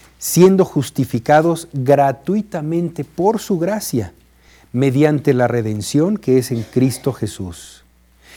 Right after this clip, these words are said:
Y el versículo veintiocho, aquí mismo en Romanos tres,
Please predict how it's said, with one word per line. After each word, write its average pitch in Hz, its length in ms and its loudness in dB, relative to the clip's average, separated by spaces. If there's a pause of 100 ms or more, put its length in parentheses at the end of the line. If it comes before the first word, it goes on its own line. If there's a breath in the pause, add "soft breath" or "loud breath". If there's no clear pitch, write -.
(180 loud breath)
Y 131 140 2
el 127 140 2
versículo 151 560 0
veintiocho, 151 640 0
aquí 160 220 -2
mismo 170 400 0
en 156 80 -4
Romanos 127 460 -4
tres, 190 360 0